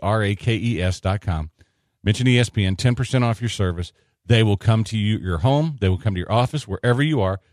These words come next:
There's no reason for you to go to a shop or a dealer. They'll take care of everything with their certified, experienced brake technicians. Those guys are great. Everybody who uses them says the same thing. They're super nice. They're super quick.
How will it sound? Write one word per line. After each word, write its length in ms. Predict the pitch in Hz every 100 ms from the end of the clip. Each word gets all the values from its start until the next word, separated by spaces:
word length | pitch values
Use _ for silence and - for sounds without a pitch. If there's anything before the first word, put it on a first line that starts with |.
| -
There's 160 | 107 110
no 100 | 123
reason 260 | 143 143
for 100 | 127
you 80 | 139
to 60 | 123
go 120 | 127
to 120 | 127
a 40 |
shop 340 | 110 - 117 117
or 80 | 127
a 60 |
dealer. 300 | 107 92 90 - _ _ _
They'll 120 | - 110
take 160 | 131
care 140 | 156 156
of 80 |
everything 460 | 156 165 - 92 78 _ _ _ _ -
with 140 | 107
their 100 | 117
certified, 480 | 101 127 135 139 135
experienced 480 | 120 - 123 127 -
brake 200 | 123 120
technicians. 600 | 131 117 123 113 123 107
Those 160 | 123
guys 260 | - 127 113
are 60 | 95
great. 420 | 107 110 123 -
Everybody 400 | 120 143 131 127
who 80 | 120
uses 300 | 107 120 107
them 120 | 123
says 220 | - 104
the 60 | 95
same 240 | 120 113
thing. 220 | 117 117
They're 100 | 98
super 340 | - 123 - 101
nice. 280 | 95 104 -
They're 80 |
super 340 | 87 - 110 98
quick. 280 | - 101